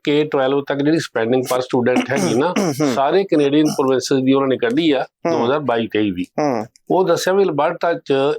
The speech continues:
Speaker 1: ਇੱਕ ਸਟੂਡੈਂਟ ਦੇ ਉੱਤੇ ਤੇਰਾਂ ਹਜ਼ਾਰ ਚਾਰ ਸੌ ਚੁਰਾਨਵੇਂ ਡਾਲਰ ਖਰਚ ਕੀਤੇ ਜਾ ਰਹੇ ਆ।
Speaker 2: ਹੂੰ।
Speaker 1: ਅਲਬਰਟਾ ਟੀਚਰ ਐਸੋਸੀਏਸ਼ਨ ਨੇ ਹੁਣ ਕਹਿਤਾ ਵੀ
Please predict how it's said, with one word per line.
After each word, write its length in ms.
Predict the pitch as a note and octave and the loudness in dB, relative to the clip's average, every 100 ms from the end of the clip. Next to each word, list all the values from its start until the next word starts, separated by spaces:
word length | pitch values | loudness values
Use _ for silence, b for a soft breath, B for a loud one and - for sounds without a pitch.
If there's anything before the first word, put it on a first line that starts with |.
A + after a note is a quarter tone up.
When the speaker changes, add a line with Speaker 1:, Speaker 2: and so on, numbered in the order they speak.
| - | -2
Speaker 1:
ਇੱਕ 220 | D#3 D#3 | -2 -2
ਸਟੂਡੈਂਟ 420 | - D#3 C#3+ C#3 | -2 0 2 0
ਦੇ 60 | B2+ | 0
ਉੱਤੇ 260 | A#2+ D3+ | 0 -2
ਤੇਰਾਂ 440 | D3+ C#3+ C#3 D3 C#3+ | -2 0 0 0 0
ਹਜ਼ਾਰ 300 | B2+ A#2+ B2+ | 2 0 -2
ਚਾਰ 220 | - A2+ A2+ | -2 -2 -2
ਸੌ 240 | - C#3+ | -2 -4
ਚੁਰਾਨਵੇਂ 520 | C#3+ A#2 A2+ B2 B2 | -2 -4 -2 0 0
ਡਾਲਰ 360 | A#2+ G2+ G2+ A2+ | 0 0 0 -2
ਖਰਚ 240 | - G#2+ | -2 -6
ਕੀਤੇ 300 | - - - | -6 -6 -2
ਜਾ 200 | G#2 G#2 | 0 0
ਰਹੇ 100 | E2+ | 0
ਆ। 300 | D2+ - - | -6 -10 -4
Speaker 2:
ਹੂੰ। 220 | D3+ B2+ G#2+ | -2 -2 -4
Speaker 1:
ਅਲਬਰਟਾ 380 | C3 F3+ G#3 | -4 -4 -2
ਟੀਚਰ 280 | G3+ G3 F#3+ | -2 0 2
ਐਸੋਸੀਏਸ਼ਨ 340 | F3+ - F3 F3+ | 0 2 0 4
ਨੇ 60 | |
ਹੁਣ 140 | F3+ F3+ | 2 2
ਕਹਿਤਾ 300 | C3+ C#3+ D#3+ | 0 -2 0
ਵੀ 140 | F3+ | 0